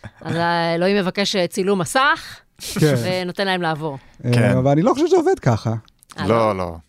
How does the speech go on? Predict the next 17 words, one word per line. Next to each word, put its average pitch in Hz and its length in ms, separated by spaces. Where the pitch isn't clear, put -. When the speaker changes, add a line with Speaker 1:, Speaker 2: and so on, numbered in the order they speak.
Speaker 2:
כאילו, 120 280
אני 117 100
חושב, 202 180
אה, 151 200
תראה, 143 180
החרדים, 135 440
מהנקודת 147 440
מבט 139 220
שלהם, 196 400
כל 156 140
פעם 165 80
שהם 139 120
פוגשים 147 260
חילוני 143 400
כזה 143 220
שנחמד 170 440
אליהם, 147 300